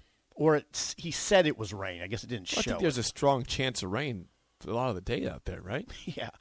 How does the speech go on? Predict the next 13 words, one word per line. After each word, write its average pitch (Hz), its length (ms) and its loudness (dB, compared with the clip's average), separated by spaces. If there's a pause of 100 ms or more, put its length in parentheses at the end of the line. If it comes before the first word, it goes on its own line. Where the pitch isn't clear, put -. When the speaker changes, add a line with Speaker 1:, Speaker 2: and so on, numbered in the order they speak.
(320)
Speaker 1:
And 175 100 4
they 196 100 4
had 208 260 8
to 220 60 -4
get 170 220 -2
the 156 60 0
game 147 400 4 (640)
over 151 320 8
by 110 260 2
five 95 640 4
Speaker 2:
Okay. 104 260 -2
Speaker 1:
Eastern. - 440 -2 (180)
Speaker 2:
Yep. - 140 -4